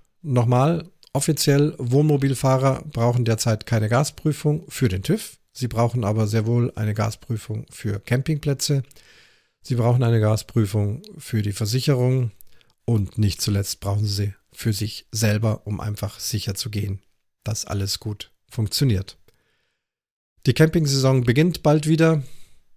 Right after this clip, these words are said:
Ich hoffe, bei euch ist alles in Ordnung, bei euren Fahrzeugen. Ihr habt eine gute Saison. Ich bin gespannt, was alles kommt. Werde sicherlich auch wieder berichten, wo es uns hin verschlägt.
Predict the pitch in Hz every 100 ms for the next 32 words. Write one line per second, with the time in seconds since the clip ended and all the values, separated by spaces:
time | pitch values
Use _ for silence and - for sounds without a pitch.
0 | _ _ _ _ _ - 120 131 135 135
1 | 120 123 127 - 139 139 120 113 110 139
2 | - 170 160 123 127 123 120 123 - 123
3 | 123 127 104 - - 131 113 - - -
4 | - _ - 120 127 127 113 104 104 165
5 | 196 160 _ _ _ _ 127 117 131 123
6 | 117 123 120 113 110 110 110 - 180 208
7 | - - _ _ _ _ _ _ - 120
8 | 127 120 123 127 123 123 127 117 120 117
9 | 107 - - 120 143 - 139 135 107 110
10 | 104 123 139 120 139 127 120 131 127 123
11 | -